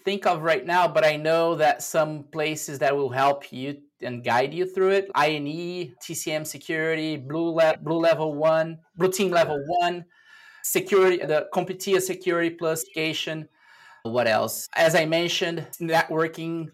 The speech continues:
skill, uh, level, networking skill levels is very helpful.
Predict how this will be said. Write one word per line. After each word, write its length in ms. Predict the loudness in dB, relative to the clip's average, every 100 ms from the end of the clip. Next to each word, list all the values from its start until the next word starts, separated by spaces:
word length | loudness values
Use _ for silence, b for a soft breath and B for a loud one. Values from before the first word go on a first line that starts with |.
| _
skill, 380 | -10 -4 -2 2
uh, 160 | 2 2
level, 600 | 4 4 4 2 0 -4 -4
networking 380 | -2 -2 -6 -8
skill 220 | -6 0
levels 280 | 0 0 -4
is 440 | -4 -4 -4 -6 -8
very 200 | -2 0
helpful. 520 | 2 2 2 -4 -6